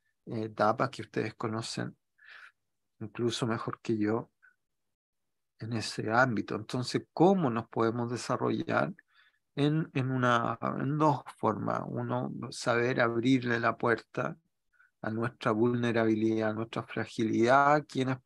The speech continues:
pueden sostener nuestra fuerza interna talentosa.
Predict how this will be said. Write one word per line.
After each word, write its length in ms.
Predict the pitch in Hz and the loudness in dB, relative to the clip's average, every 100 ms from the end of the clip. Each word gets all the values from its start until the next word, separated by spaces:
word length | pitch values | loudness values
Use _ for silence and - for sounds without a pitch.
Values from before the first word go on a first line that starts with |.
| _ | _
pueden 280 | 127 123 123 | 0 0 -2
sostener 540 | - 123 - 117 120 | -6 -10 -8 -6 -6
nuestra 760 | 117 117 123 127 - 131 120 123 - - - _ - | -4 -2 -2 -4 -8 0 0 0 -12 -20 -20 _ -4
fuerza 460 | 127 123 - 131 | 0 0 -2 -4
interna 680 | 120 113 - 113 113 113 117 | -4 -6 0 0 0 -2 -4
talentosa. 960 | - 123 120 117 - _ 139 139 - 180 | -4 -6 -6 -10 -16 _ -4 -4 -6 -12